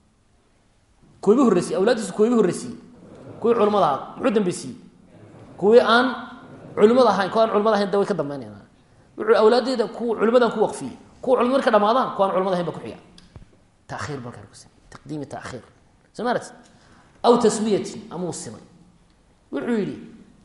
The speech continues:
"Waqafkaas waxaan ku waqfiyey awlaaddayda."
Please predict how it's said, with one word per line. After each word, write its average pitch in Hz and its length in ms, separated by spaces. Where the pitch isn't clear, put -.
"Waqafkaas 185 800
waxaan 185 180
ku 208 140
waqfiyey 147 340
awlaaddayda." 156 520